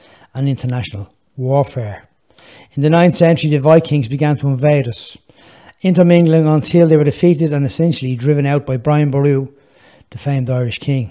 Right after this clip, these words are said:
in ten fourteen. Irish independence would be brief. In the twelfth century, the Normans invaded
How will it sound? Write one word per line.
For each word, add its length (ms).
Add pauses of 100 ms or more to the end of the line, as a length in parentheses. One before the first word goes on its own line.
in 60
ten 200
fourteen. 460 (840)
Irish 240
independence 500
would 120
be 100
brief. 420 (440)
In 100
the 0
twelfth 320
century, 340
the 80
Normans 460
invaded 500